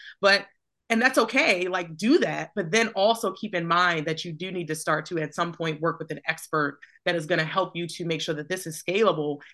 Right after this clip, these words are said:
and something that you can actually pass off to other people. 'Cause even if, like, if you wanna exit your business,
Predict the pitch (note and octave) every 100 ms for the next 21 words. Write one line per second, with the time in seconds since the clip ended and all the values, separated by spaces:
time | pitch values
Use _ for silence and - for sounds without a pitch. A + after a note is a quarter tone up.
0 | - G#3+ G#3+ A#3 A#3+ A3 F#3+ G3+ A3 F#3
1 | F3+ F#3+ - F3+ F3 - F#3 F#3+ E3+ E3
2 | - E3+ F3 E3 D#3+ B3 C4 D#3+ E3 G3+
3 | A3 F#3+ F3+ E3 E3+ A3 F#3 - G#3+ G#3
4 | G3 F3 F3+ C4+ F3+ D#3+ -